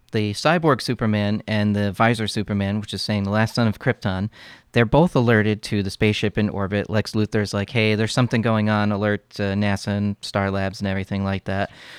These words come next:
So both of the, uh,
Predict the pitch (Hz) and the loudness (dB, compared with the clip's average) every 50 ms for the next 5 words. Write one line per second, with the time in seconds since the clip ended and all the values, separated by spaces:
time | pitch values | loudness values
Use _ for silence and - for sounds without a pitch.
0 | - - - - - 120 117 117 110 - - 127 135 180 202 - - 143 120 - | -20 -20 -8 -2 0 2 2 2 0 0 2 4 4 4 4 2 0 -2 -2 0
1 | - 113 117 107 104 101 101 101 101 101 104 - _ _ _ _ - 110 101 98 | 2 4 4 6 4 4 2 0 -2 -4 -6 -8 _ _ _ _ -4 -2 -2 0
2 | 95 92 95 | 0 -2 -4